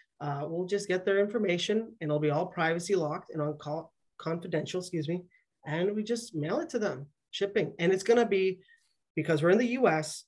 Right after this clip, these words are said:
it's gonna be for the U S citizens, right? For shipping reasons and just keeping it kinda simple that way.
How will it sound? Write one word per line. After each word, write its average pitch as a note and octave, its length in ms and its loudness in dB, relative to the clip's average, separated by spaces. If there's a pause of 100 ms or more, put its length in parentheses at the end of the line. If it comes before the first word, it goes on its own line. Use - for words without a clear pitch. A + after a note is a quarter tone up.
it's C#3 100 -12
gonna D3+ 160 0
be D3+ 100 -2
for D3 120 -4
the C#3+ 100 0
U C#3+ 140 0
S C#3 160 -8
citizens, - 420 -10
right? G#2 180 -12 (540)
For E3 120 0
shipping D#3 560 0
reasons C#3+ 460 -2
and C3+ 120 -6
just C3 180 -10
keeping C3+ 220 -8
it C3+ 100 -12 (320)
kinda C3+ 180 -14
simple C3 340 -14
that A2+ 200 -14
way. D#2 200 -18